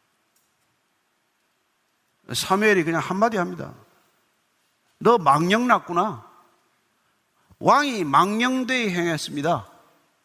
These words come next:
어리석고 고집스럽게 행하시는군요. 왕의 날이 길지 못할 것입니다.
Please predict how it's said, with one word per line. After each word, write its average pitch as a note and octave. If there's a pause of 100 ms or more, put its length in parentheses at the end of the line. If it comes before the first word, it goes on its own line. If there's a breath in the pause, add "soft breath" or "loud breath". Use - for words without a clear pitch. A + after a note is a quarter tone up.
(480)
어리석고 F#3
고집스럽게 G#3
행하시는군요. B2+ (1300)
왕의 A3
날이 F#3
길지 E3
못할 D#3
것입니다. C3